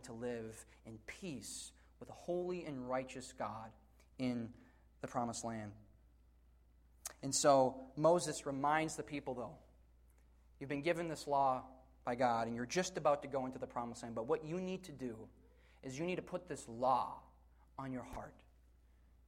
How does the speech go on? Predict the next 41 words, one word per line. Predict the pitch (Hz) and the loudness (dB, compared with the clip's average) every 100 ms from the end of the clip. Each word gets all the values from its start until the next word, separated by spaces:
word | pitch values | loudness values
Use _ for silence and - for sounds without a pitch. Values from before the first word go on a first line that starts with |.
| - | -12
And | 131 | -10
if | 127 | -2
you | |
don't | 147 196 | 2 2
put | - | 2
it | 160 | -2
on | 139 131 | -2 -4
your | 117 | -2
heart, | 120 131 - - - | 0 0 -4 -20 -12
you | 151 202 | -2 0
will | 226 220 | 4 4
not | 190 170 143 | 2 -2 -2
be | 139 | -4
able | 127 127 123 117 - - | -2 -2 -4 -8 -14 -10
to | 123 113 - | -10 -10 -12
obey | 110 104 107 | -12 -8 -8
it. | 107 - - - - - - - - - - - | -8 -16 -20 -20 -20 -20 -20 -20 -20 -20 -20 -6
You | 123 | -2
will | |
not | 120 143 143 | 4 4 4
be | 135 | 2
able, | 131 123 123 123 - | 4 4 2 -2 -2
able | 131 123 | -2 -2
to | 123 127 | -2 -2
obey | 113 113 | 0 -2
it | 110 | -2
unless | 113 113 127 - | -4 -4 -4 -6
you | 131 | -8
put | - 117 | -2 -2
it | 110 - - - - | -2 -6 -20 -14 -4
on | 113 113 107 - - - - - - | -2 -2 -4 -10 -20 -20 -20 -18 -12
your | 117 | -8
heart." | - 104 - - - - - - | -6 -6 -10 -20 -20 -20 -4 8
Now | 165 | 12
that | 202 | 12
brings | 202 185 | 10 6
us | 170 180 | 4 10
right | 170 175 | 10 10
into | 160 - 156 | 4 0 4
our | 139 131 131 127 | 8 8 8 4
verse, | 127 120 104 - - | 2 2 2 -8 -12